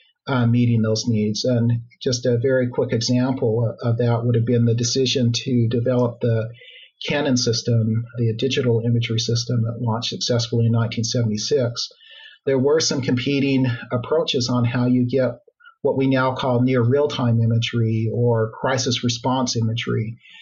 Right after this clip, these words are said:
The problem being that with the film return, you didn't often have film coming back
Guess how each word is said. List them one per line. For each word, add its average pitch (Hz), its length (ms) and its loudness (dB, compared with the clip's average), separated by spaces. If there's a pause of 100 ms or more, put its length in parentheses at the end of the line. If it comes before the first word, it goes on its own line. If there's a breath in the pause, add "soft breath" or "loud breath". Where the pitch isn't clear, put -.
(240 loud breath)
The 117 100 -8
problem 127 340 0
being 123 300 4
that 117 120 2
with 120 140 0
the 117 100 0
film 135 260 0
return, 127 460 2
you 123 80 4
didn't 123 300 2
often 117 300 0
have 123 320 -2
film 123 260 2
coming 123 320 0
back 120 400 0